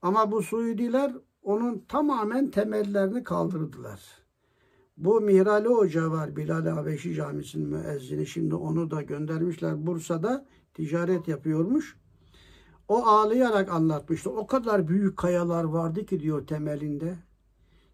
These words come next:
Temel böyle atılacak demek. Kur'an-ı Kerim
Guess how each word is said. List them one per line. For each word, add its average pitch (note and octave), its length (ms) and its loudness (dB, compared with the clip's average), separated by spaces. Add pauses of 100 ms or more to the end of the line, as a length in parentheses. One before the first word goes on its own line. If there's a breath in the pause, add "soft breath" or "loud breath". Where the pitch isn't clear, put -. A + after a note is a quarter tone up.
(100)
Temel F3+ 400 4
böyle G#3+ 240 8
atılacak D3+ 600 -2
demek. A#2 280 -10
Kur'an-ı A3 460 -2
Kerim C4 460 0